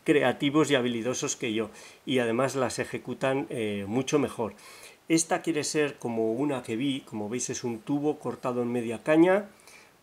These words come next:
un perfil macizo, está hecha en aluminio, la podéis hacer en latón, en el material que queráis, un agujero pasante, roscado, y otro agujero, agujero perpendicular pasante para meter la varilla.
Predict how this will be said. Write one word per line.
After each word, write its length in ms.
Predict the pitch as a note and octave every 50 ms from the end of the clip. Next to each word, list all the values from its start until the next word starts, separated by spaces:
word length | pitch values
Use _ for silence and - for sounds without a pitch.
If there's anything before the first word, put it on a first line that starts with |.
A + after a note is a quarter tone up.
| _ -
un 380 | D3 C#3 C#3 C3+ C3 B2+ B2 -
perfil 400 | - B2+ A#2 - - D3 C#3 C3+
macizo, 460 | B2 A#2+ A2+ - - D3+ D3 - G3
está 180 | F3 - - D3
hecha 160 | C3+ - C#3
en 120 | C3 B2+
aluminio, 420 | B2 A#2 A#2 A#2+ C3+ C#3+ D3 D3 C#3+
la 120 | C3 A#2+
podéis 260 | - A#2+ A2 A2 -
hacer 200 | B2+ A#2 - B2 A#2
en 140 | A#2 A2+
latón, 480 | A2 A2 G#2+ - D3 D#3 D#3+ D#3 D3+ D3 -
en 120 | - C3
el 80 | A2+ A2+
material 460 | G#2+ A2 A2 - A#2+ G#2 A#2+ A#2+ A#2+
que 120 | - A#2+
queráis, 440 | G#2+ - A#2 C3 D3 E3 E3+ - - - - - - - - - - - - - _ _ _ _
un 160 | - D3+ D3
agujero 560 | D3 C#3+ C3 C#3+ C#3+ - - D3 C#3+ D3 C#3
pasante, 640 | - D3+ C#3 - - E3+ E3+ E3 E3 F#3+ F#3+ G#3 G#3 G3+ - - _ - -
roscado, 760 | - - B2+ A#2+ G#2 - - - D3 D#3 D3+ D#3+ F3+ A3+ A#3+ - - _ _ _ _ _ _ _ _ _ _ - - -
y 160 | C#3 B2 C#3
otro 200 | C#3 C#3 C3 C3+
agujero, 520 | C3 B2+ B2+ A#2+ - C3+ C3+ C3+ C3+ C#3 -
agujero 520 | - C3+ B2 B2 A#2+ A#2 - B2+ B2 G#2
perpendicular 800 | - B2+ A#2+ - C#3 B2 A#2 A#2 G#2+ - C3+ A#2+ B2 B2+ C3+ C3 -
pasante 460 | C3+ B2 - B2+ B2 A#2 - C#3 B2+
para 220 | - B2+ A#2 A#2+
meter 280 | A#2 A2+ G#2 G#2 A#2 A2+
la 140 | A2 A2 G#2+
varilla. 520 | G2+ G#2 G#2 C3 C#3+ B2+ C#3 D3+ G3 G3